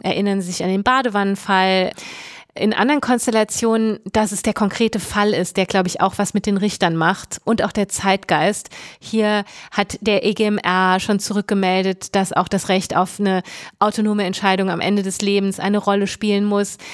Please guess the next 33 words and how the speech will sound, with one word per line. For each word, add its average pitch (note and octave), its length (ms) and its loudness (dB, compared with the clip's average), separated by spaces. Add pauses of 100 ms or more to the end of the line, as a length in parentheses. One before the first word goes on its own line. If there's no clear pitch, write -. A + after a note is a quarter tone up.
(140)
Der G3 140 2
Zeitgeist G#3+ 640 0
geht G#3+ 140 0
in G3+ 120 2
die F#3+ 80 -2
Richtung, A3 400 0
der G3 120 0
Fall G#3 380 0
eignete G#3 460 0
sich, G#3 220 -2
es - 140 -6
war E3+ 120 -2
klar, G#3 520 0
dass G3 160 0
das G3 160 -4
der G3 120 0
Sterbewunsch G3+ 840 0
war. A3 260 2 (520)
Und A3 160 2
dann G3+ 280 0 (260)
biegt C4 340 0
man G#3+ 400 2 (680)
Dinge G#3 440 4
jenseits G3+ 640 0
der G3 100 2
dogmatischen F#3+ 680 2
Kote-, - 360 0
Kategorien G3+ 600 0
und G3+ 120 2
verbiegt - 720 -2
damit F3 500 0
diese F#3 180 -2
Kategorien. F#3+ 600 0